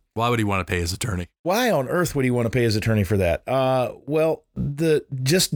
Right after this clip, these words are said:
Speaker 2: a few days before the trial was scheduled, the attorney, uh, told the client that he can't prepare an adequate defense unless he pays the fees.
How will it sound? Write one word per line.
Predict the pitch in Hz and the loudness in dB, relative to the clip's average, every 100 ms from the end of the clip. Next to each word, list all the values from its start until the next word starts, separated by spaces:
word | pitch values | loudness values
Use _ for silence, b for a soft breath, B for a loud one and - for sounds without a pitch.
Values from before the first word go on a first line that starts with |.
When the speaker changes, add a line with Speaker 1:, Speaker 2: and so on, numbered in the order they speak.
| 127 | -2
Speaker 2:
a | 131 | -2
few | - 147 | -2 -2
days | 190 180 | 0 0
before | 160 156 156 | -2 -2 0
the | 147 | 0
trial | 131 139 131 139 | 0 0 2 2
was | 143 | 0
scheduled, | - 92 95 110 110 B B B - | 0 0 2 0 -2 B B B 0
the | 107 | 2
attorney, | 101 - 113 110 117 139 - _ - | 2 2 2 2 2 0 -2 _ 0
uh, | 110 95 | 2 2
told | 95 110 120 165 | 0 -2 0 0
the | 180 | -2
client | - 104 98 107 117 | 0 0 2 0 0
that | |
he | 107 104 | 0 0
can't | - 131 143 | 0 0 0
prepare | 143 113 104 | -2 0 2
an | |
adequate | 104 90 - 98 | 2 0 0 -2
defense | 73 - 226 196 | -2 -2 0 0
unless | 165 165 170 | 0 0 0
he | 185 | 0
pays | 185 190 180 | 0 0 0
the | 156 | -2
fees. | - 320 233 - | 0 0 0 -4